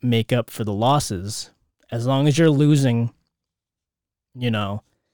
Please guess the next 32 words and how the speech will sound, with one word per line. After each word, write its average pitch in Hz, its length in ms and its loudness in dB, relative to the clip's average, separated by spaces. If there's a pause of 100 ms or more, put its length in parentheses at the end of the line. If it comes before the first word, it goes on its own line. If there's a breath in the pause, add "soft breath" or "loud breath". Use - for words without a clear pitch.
(460)
half 143 480 0
of, 117 180 -6 (560)
with 143 180 0
every 151 220 4
losing 135 320 4
trade, 117 260 0
as 110 140 -2
long 131 200 4
as 127 120 4
it's 123 160 -2
half 135 340 0
of 117 100 0
every 110 220 2
winning 113 320 0
trade, 98 400 -8 (960)
then 120 120 -4
you're 113 100 0
making 104 320 -2
money. 101 300 -6 (1900)
Like, 113 400 -4 (320)
just - 380 -4
basic 123 340 -2
mathematics. 110 880 -4 (1120 loud breath)
So 147 300 -2
it's - 340 -6 (220)
risk 151 380 0
management. 175 640 6
It's 131 120 -6
a 131 40 2
little 143 340 2
bit 160 200 4
of 143 120 0